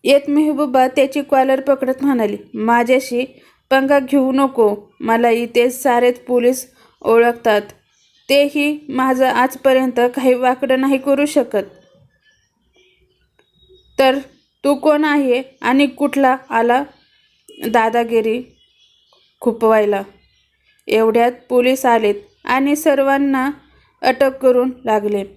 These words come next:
विजयने एका पोलिसाला सांगितले, "मी उद्या भेटतोयच. यांची चांगली सेव-, सोय करून ठेव आणि इथे ताला लावा.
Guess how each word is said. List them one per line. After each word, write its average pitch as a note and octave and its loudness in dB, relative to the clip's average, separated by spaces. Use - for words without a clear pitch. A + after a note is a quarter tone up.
विजयने A3+ 0
एका A3+ 0
पोलिसाला A#3+ 2
सांगितले, G#3+ -2
"मी C4+ 2
उद्या D4 0
भेटतोयच. B3 0
यांची A#3 -2
चांगली A#3+ -2
सेव-, A#3+ 0
सोय C4 0
करून B3 0
ठेव A#3 -2
आणि B3+ -2
इथे C4 0
ताला A#3+ 2
लावा. A3+ 0